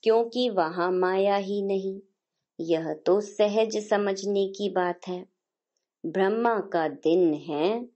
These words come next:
दिन में धक्का नहीं खाया जाता, रात अंधेरे में धक्के खाए जाते हैं। तो आधा कल्प भक्ति ब्रह्मा की रात, आधा कल्प ब्रह्मा का दिन।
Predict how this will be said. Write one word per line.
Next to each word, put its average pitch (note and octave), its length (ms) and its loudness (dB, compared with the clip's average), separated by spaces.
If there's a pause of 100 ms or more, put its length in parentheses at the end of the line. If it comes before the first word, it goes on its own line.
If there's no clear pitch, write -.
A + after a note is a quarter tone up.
(280)
दिन F3 340 2
में G3+ 300 2
धक्का F3 480 -2
नहीं G#3 340 0
खाया F3 420 0
जाता, D3 560 -10 (540)
रात F3 540 -2
अंधेरे D#3+ 800 0
में E3+ 340 2
धक्के F3 540 -4
खाए D3+ 480 -6
जाते C#3+ 440 -10
हैं। D#3 540 -10 (920)
तो - 300 0
आधा E3+ 520 -2
कल्प E3+ 580 -2
भक्ति E3 840 -4
ब्रह्मा D3+ 500 -6
की F#3+ 280 -2
रात, G3 540 -2 (640)
आधा G#3+ 500 0 (140)
कल्प F#3 400 2
ब्रह्मा D3+ 580 -4
का D#3+ 280 -8
दिन। D3 500 -10